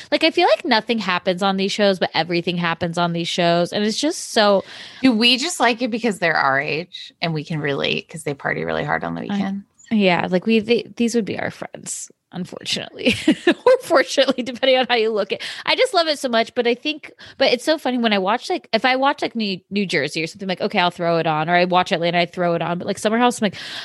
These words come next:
Speaker 1: "I need to pay attention."
Speaker 2: I,
Speaker 1: Oh.
Speaker 2: I, uh, like, this is my, so, like, Friday days, I like to watch Top Chef, and then I
Speaker 1: Mm-hmm.
Speaker 2: like to watch Summer House, and
Speaker 1: Mm-hmm.
Speaker 2: then, um,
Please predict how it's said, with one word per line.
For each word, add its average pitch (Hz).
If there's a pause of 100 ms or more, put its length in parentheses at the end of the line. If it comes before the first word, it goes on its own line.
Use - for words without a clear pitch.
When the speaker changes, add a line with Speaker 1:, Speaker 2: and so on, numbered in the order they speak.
(160)
Speaker 1:
"I 190
need 185
to -
pay 196
attention." - (880)
Speaker 2:
I, 196 (960)
Speaker 1:
Oh. 202
Speaker 2:
I, 196 (160)
uh, 190
like, 208
this 208
is 208
my, 185
so, 170
like, 139
Friday 165
days, 247
I -
like 226
to 262
watch 220
Top 214
Chef, 92 (340)
and 165
then 165
I -
Speaker 1:
Mm-hmm. -
Speaker 2:
like 175
to -
watch 202
Summer -
House, 196
and 175
Speaker 1:
Mm-hmm. 170
Speaker 2:
then, 165
um, 85